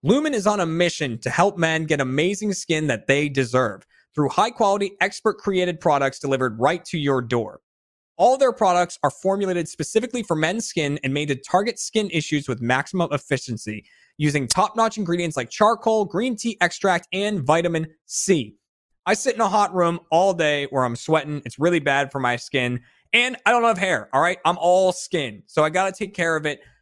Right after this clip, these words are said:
however I can, and Lumen makes that easy.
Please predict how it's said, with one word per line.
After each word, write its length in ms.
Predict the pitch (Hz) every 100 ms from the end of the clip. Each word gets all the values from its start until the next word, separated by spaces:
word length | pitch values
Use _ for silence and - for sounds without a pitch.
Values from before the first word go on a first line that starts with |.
| _
however 420 | 147 160 165 170 -
I 180 | 143 139
can, 260 | - 127
and 160 | 123 120
Lumen 280 | 147 147 135
makes 220 | 127 117
that 240 | 127 110 -
easy. 460 | 147 151 120 104